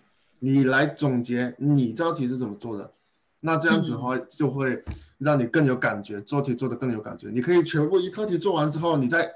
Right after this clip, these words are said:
Speaker 1: 你一整套题拿出来，然后跟我说，跟我说，“哎，这个题怎么做，做怎么做？”你到一道题跟我解释一遍。这样子解释完之后，你就等于复习了一遍了。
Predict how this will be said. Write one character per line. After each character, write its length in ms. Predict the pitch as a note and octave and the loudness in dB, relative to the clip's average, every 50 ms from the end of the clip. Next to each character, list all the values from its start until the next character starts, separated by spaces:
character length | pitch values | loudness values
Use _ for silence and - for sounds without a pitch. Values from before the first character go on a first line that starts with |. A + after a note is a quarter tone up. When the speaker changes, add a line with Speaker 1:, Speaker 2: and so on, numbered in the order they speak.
| - _ _ _ _ _ | -18 _ _ _ _ _
Speaker 1:
你 440 | - D3+ D3 D3+ - D#3 D#3+ D#3+ - _ _ _ - | 2 4 4 4 2 0 -4 -4 -6 _ _ _ -8
一 140 | - F#3+ | -8 -6
整 200 | D3+ D#3+ D3+ C3 | -2 0 0 0
套 140 | C#3+ F3+ F3+ | 0 -2 -2
题 100 | E3+ D3+ | -2 0
拿 140 | C#3+ B2+ C3 | 0 0 -2
出 240 | C3 - - - C#3 | -4 -6 -8 -4 0
来， 180 | B2 A#2+ A#2 - - _ _ - | 0 0 0 -2 -6 _ _ -2
然 180 | B2 B2+ C#3 | 0 2 2
后 220 | C#3+ C#3 - - - - | 2 2 0 -6 -4 -2
跟 80 | D3 | 0
我 140 | C#3+ B2 G#2+ | 0 0 0
说， 320 | - - B2+ B2+ - - - _ _ _ - - - _ _ _ _ _ _ _ _ - | -2 -2 -2 -2 -2 -4 -12 _ _ _ -20 -20 -20 _ _ _ _ _ _ _ _ -2
跟 120 | C3+ C3+ | 0 0
我 120 | C3 A#2+ | 0 0
说 320 | A2+ B2+ B2+ A#2 A2+ A2+ - - | 0 -2 -2 -4 -4 -6 -6 -4
，“哎， 220 | B2 B2 A2 G#2+ - | -2 -2 -2 -4 -4
这 100 | - D3 | -4 0
个 200 | C#3 D3 C#3 B2+ | 2 2 2 0
题 260 | A#2+ - - B2+ A#2+ | 0 -4 -6 -6 -6
怎 100 | A#2 A#2 | -4 -4
么 80 | G#2 G#2 | -8 -8
做， 120 | G#2+ B2+ B2 - _ _ _ - - | -8 -10 -10 -12 _ _ _ -18 -12
做 140 | B2 A#2 G#2 | -12 -10 -10
怎 60 | G#2 | -10
么 60 | G2+ | -12
做？” 240 | - A#2+ - - _ _ _ - | -10 -10 -10 -12 _ _ _ -4
你 120 | C3 C#3 | -4 -2
到 200 | D3 E3 D#3+ D3+ | 0 2 2 2
一 40 | C#3+ | 2
道 120 | D3+ D3 | 2 2
题 240 | C#3+ - A#2+ A#2 A2 - - - | 0 -2 -6 -10 -12 -12 -10 -8
跟 100 | B2+ C3 | -6 -4
我 60 | B2+ | -4
解 200 | B2 C3+ A#2+ G#2 | -2 -4 -4 -6
释 180 | G2+ - C#3 B2 | -4 -6 -4 -4
一 60 | A#2 | -4
遍。 260 | B2 A#2+ A2+ - - _ _ _ _ _ _ _ _ _ _ _ _ _ _ _ _ _ _ _ _ | -4 -6 -8 -10 -14 _ _ _ _ _ _ _ _ _ _ _ _ _ _ _ _ _ _ _ _
这 100 | - F3 F3+ | 0 2 4
样 120 | F#3+ F#3 | 4 4
子 120 | D#3+ D3+ C#3 | 4 2 2
解 240 | C#3+ D3 D3 C#3 | 6 6 6 6
释 160 | C#3 C#3+ F#3+ F#3+ | 6 4 2 2
完 140 | E3 E3 | 2 2
之 100 | D#3+ E3 | 2 0
后， 100 | F3 F3 | 0 0
你 160 | E3+ D#3 D3 C3+ | 2 2 2 2
就 100 | E3+ F#3 | 2 2
等 160 | D#3+ D3 C#3+ | 2 2 2
于 60 | C#3+ | 2
复 220 | C#3+ - G3+ G3+ | 0 -2 -2 -2
习 180 | F#3+ - D3+ C#3 | -2 0 0 0
了 80 | B2 A#2+ | 0 2
一 80 | A#2 | 0
遍 180 | A2+ B2+ B2+ A#2 | 0 0 0 0
了。 220 | G#2+ G2+ - - | -2 -6 -10 -16